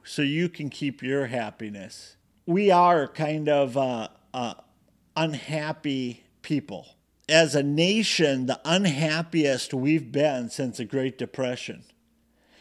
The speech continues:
And so what do we do? We get on antidepressants. They're skyrocketing right now.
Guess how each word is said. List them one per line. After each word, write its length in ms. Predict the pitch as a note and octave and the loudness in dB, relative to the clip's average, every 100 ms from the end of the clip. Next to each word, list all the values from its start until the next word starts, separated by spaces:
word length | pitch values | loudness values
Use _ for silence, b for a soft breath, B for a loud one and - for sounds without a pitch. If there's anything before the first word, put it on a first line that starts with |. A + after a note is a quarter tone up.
| b | b
And 120 | C#3+ | -8
so 140 | - F#3 | 0 2
what 180 | F3+ G#3 | 4 2
do 80 | |
we 160 | A3 G#3+ | 2 0
do? 220 | E3+ G3 | 0 0
We 160 | F3 C#3+ | 0 0
get 240 | C3+ E3 | 0 0
on 200 | E3 D#3+ | 0 -2
antidepressants. 1200 | - D3 E3 D3+ C#3+ C3 - D3+ C#3+ - A2 - | -2 -2 0 0 0 -2 0 0 0 -2 -10 -6
They're 120 | - C#3+ | -2 0
skyrocketing 1120 | - - C#3 D#3 C#3 A#2 A2 - A2+ A2 G#2+ | 0 0 2 2 2 0 -4 -6 -6 -6 -6
right 260 | G#2 G2+ | -6 -8
now. 300 | G#2 G2 D#2 | -12 -14 -16